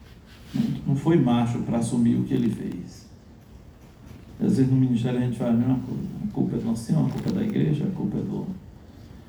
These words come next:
é do líder, a culpa é do, não, você tem que assumir as coisas, irmão. Eu tenho que assumir e pronto. Eu, eu errei.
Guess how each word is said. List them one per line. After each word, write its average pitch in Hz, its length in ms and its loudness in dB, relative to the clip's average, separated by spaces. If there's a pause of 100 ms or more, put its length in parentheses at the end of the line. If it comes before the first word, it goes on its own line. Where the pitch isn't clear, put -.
(1500)
é - 100 0
do 104 160 0
líder, 123 420 4
a 104 40 0
culpa - 260 -4
é 101 60 0
do, 104 100 -4 (340)
não, 196 220 2
você 220 580 0 (300)
tem 214 160 6
que 220 80 2
assumir 220 500 2
as 240 120 0
coisas, 170 340 0
irmão. 170 240 4 (1000)
Eu 160 260 4
tenho - 160 0
que 143 60 0
assumir 139 480 0
e - 140 -4
pronto. - 480 0 (760)
Eu, - 200 -4
eu 302 120 2
errei. 135 500 4